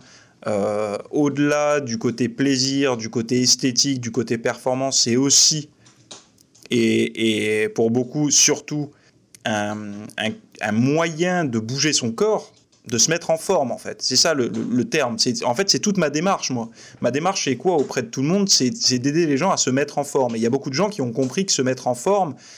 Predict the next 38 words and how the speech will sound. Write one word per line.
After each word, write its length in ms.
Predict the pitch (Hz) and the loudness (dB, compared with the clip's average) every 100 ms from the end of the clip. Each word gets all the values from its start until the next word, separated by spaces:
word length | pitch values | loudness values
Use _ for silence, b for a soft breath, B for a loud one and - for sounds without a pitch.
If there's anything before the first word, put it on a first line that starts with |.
| B B | B B
euh, 280 | - 113 113 | 0 2 2
passe 260 | 113 160 - | 0 -4 -2
par 160 | 127 | -2
l'entraînement 640 | 113 110 - 120 143 185 185 | -2 -2 -2 0 2 2 2
et 80 | 127 | 0
que 120 | 120 | -2
du 200 | 113 117 | -4 -6
coup, 280 | - 185 156 | -2 0 2
ben 120 | 113 | 2
voilà, 220 | 123 170 | 2 2
pour 120 | 123 | 0
la 80 | 107 | 0
santé, 360 | - 117 117 170 | 0 0 -2 -4
pour 140 | - | -2
plein 140 | 120 127 | -2 -2
de 40 | |
choses, 260 | 127 202 196 B B - | 0 -2 -2 B B -10
bouger, 640 | 123 147 147 175 226 226 - _ _ _ | -6 0 2 2 2 -4 -12 _ _ _
par 140 | 110 110 | -2 2
le 100 | 113 | 0
biais 240 | 117 127 | 2 0
de 140 | 113 110 | 0 0
marche 340 | 110 117 - | 0 0 -2
quotidienne, 640 | 113 - 113 131 156 165 | -2 -2 0 2 2 -2
par 240 | 135 110 110 | 0 0 2
le, 240 | 113 110 | 0 -2
le, 200 | 107 104 | -4 -6
le 120 | 104 | -8
cardio, 540 | 110 139 127 127 156 165 | -4 -2 -2 -2 -4 -2
par 140 | 113 | -4
la 100 | 104 | -2
musculation, 680 | 110 113 113 123 120 170 175 | 0 0 0 0 0 -4 -4
par 180 | 104 - | -6 -6
tout 100 | - | -4
un 100 | 131 | -2
tas 120 | 120 | 0
de 60 | 113 | 0
choses. 380 | - 190 202 | 2 2 2